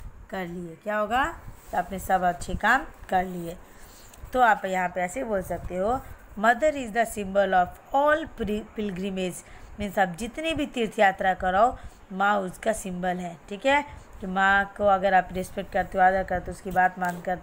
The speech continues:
बात मानते हो, तो वो यात्रा के, तीर्थ यात्रा के समान है। "Mother is the symbol of all pilgrim-, pilgrimage", ठीक है। "Father is the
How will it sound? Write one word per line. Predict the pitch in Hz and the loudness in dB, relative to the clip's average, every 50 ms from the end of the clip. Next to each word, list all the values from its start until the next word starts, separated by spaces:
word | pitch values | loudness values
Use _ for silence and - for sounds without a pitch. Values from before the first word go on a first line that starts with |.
| - | -10
बात | 185 180 185 185 185 180 190 | -4 2 4 4 4 4 2
मानते | 185 180 175 160 - 196 | -4 -4 -4 -4 -4 -2
हो, | 214 240 240 - - - - - - - - | -2 -2 -2 -6 -14 -20 -20 -20 -20 -8 -6
तो | 196 196 | -6 -2
वो | 220 254 262 262 - - - - - | 0 0 -2 -2 -4 -12 -14 -6 0
यात्रा | 202 190 190 180 - 208 196 190 | 2 2 2 2 2 2 2 2
के, | 190 - 262 277 | 2 0 -2 -2
तीर्थ | 269 - 220 196 175 - - | -2 -2 -6 -6 -6 -2 0
यात्रा | 185 180 180 - 170 180 | 0 0 0 -2 -4 -6
के | 180 - 262 262 | -2 -2 -4 -2
समान | - 240 202 185 180 175 180 | -2 -2 -2 0 -2 -2 -2
है। | 190 170 175 - - - - - - - - - - 214 | -4 -6 -8 -8 -16 -18 -16 -16 -16 -16 -16 -14 -12 -8
"Mother | 208 208 247 262 254 311 302 294 | 2 4 4 6 6 6 6 6
is | 277 247 220 196 170 | 4 0 -4 -4 0
the | 208 202 190 202 208 - - - - - - - - - | 4 4 6 4 4 2 -8 -18 -20 -20 -18 -16 -10 -8
symbol | 285 285 294 294 277 311 302 294 269 | -8 -8 -6 2 4 4 6 6 6
of | 247 220 214 - - - - - | 4 4 2 -2 -12 -12 -6 -2
all | 269 285 302 311 277 - | 0 0 2 0 -2 -4
pilgrim-, | - 262 247 220 190 175 202 202 190 180 180 175 170 - - - 233 | -4 -4 -4 -4 -4 -2 0 0 0 0 -4 -10 -12 -14 -12 -8 -6
pilgrimage", | 233 226 190 185 202 202 185 180 175 165 156 - - - - - - - - - - - - | -6 -4 -4 -4 -4 -4 -4 -4 -6 -8 -8 -12 -14 -16 -16 -16 -16 -16 -14 -16 -16 -16 -14
ठीक | - 254 - 294 | -14 -6 0 0
है। | 302 320 320 - - - - - - - - - - - - - | 0 0 0 -4 -10 -14 -14 -16 -14 -14 -14 -14 -14 -14 2 6
"Father | 233 254 254 247 320 302 | 6 6 6 6 2 2
is | 302 269 226 | 2 -2 -2
the | 277 262 | -2 -2